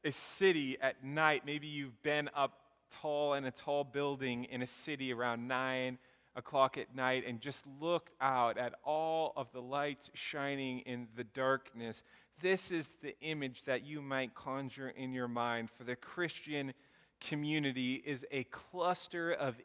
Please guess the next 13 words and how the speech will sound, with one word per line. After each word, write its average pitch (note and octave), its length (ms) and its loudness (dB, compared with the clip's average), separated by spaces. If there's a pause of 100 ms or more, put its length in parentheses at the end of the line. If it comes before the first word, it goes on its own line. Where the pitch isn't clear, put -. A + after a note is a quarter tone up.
individual D3+ 1120 -2
lights B2 480 4 (280)
shining E3+ 1000 0 (340)
in D3 140 0
the C#3 100 0
darkness, D3 720 2 (120)
each F#3+ 420 -6
adding E3+ 560 4
to - 160 -10
the C#3 240 -2
intensity D3+ 1080 -2
of A#2+ 280 0
that B2 280 4